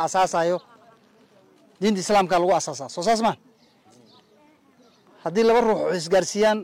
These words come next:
xukunka koowaad ee loo noqonayo waxaa weeye kitaabka Qur-aanka. Marka diinta in la barto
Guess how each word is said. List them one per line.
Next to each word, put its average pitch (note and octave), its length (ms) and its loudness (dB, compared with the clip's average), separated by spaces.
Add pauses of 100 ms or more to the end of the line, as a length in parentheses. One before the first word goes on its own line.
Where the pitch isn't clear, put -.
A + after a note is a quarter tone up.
(160)
xukunka G3+ 360 -4
koowaad G3+ 320 2
ee F#3+ 80 2
loo F#3+ 140 2
noqonayo F3+ 340 0
waxaa F#3 160 0
weeye F3+ 100 2
kitaabka E3+ 320 -2
Qur-aanka. D#3+ 280 -2 (1300)
Marka - 200 -10
diinta A#3+ 220 -2
in B3 80 -4
la G3+ 80 0
barto F3 280 -2